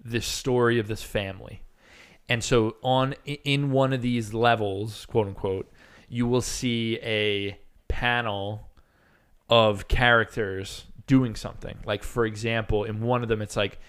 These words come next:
a guy is dead in a bunk bed with a trail of blood leading from the door,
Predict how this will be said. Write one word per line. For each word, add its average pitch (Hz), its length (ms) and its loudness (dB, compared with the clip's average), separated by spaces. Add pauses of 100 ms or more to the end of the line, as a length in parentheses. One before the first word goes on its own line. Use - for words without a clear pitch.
(280)
a 120 80 0
guy 113 240 6
is 110 180 4
dead 117 320 6
in 113 100 2
a 110 40 0
bunk 107 340 -2
bed 95 360 -4 (320)
with 104 120 -6
a 101 40 -4
trail 110 300 4
of 104 80 0
blood 110 260 0
leading 110 220 -4
from 113 200 -4
the 107 80 -2
door, 95 500 -4